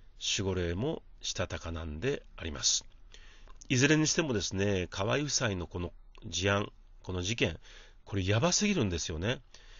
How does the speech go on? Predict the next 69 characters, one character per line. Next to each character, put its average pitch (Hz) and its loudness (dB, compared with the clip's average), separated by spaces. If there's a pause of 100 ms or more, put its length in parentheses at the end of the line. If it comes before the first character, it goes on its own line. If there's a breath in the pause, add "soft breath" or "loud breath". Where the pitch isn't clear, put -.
(240 loud breath)
岸 - 2
田 120 8
さ 117 6
ん、 117 -2
河 117 2
井 131 2
夫 123 -2
妻 120 0
の 117 2 (100)
心 147 0
中 107 -2
を 113 0 (120)
お 107 0
察 127 4
し - -2
申 120 0
し 151 -2
上 147 0
げ 147 -2
る 117 0
に、 104 2 (680 loud breath)
令 151 6
和 110 4
の 95 2
世 101 4
に 98 0
新 151 -2
た 98 0
な 82 -2
怪 123 4
談、 135 0 (160)
ね、 107 0
四 90 -2
谷 117 -2
怪 127 0
談 95 0
で 87 -4
は 87 -2
あ - -4
り 95 -2
ま 101 -2
せ 104 -2
ん 87 -4
が 82 -4
ね、 95 -2
怪 135 0
談 160 -2
が 160 0
ね、 185 -2 (720 loud breath)
呪 110 6
い - 4
の 165 2
怪 156 0
談 160 0
が 170 0
生 160 0
ま 156 0
れ 175 -2
る 214 -6
か 202 -4
も 175 -2
し 135 -4
れ 123 0
ま 113 2
せ 110 0
ん 101 0
ね、 110 -2
こ 101 -4
れ。 85 -2